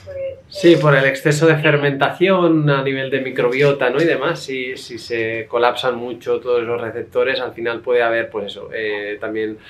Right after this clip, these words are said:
Speaker 2: esas molestias que, que, que de la otra manera, pues, las podemos evitar poniendo menos cantidad, ¿no?
Speaker 1: Exacto.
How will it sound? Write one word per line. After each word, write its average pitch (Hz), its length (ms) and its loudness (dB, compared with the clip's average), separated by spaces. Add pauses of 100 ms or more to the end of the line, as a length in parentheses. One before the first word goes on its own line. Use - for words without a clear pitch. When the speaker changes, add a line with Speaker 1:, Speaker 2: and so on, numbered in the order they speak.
(280)
Speaker 2:
esas 117 220 -4
molestias 120 600 2
que, 113 420 0
que, - 120 -10
que - 80 -4
de 117 120 0
la 113 120 2
otra 120 160 0
manera, 117 380 2
pues, 127 140 -4
las 127 140 -2
podemos 107 360 -4
evitar 107 400 0
poniendo 107 300 -6
menos 104 240 -4
cantidad, 101 540 -2
¿no? 123 260 -8 (880)
Speaker 1:
Exacto. 233 580 0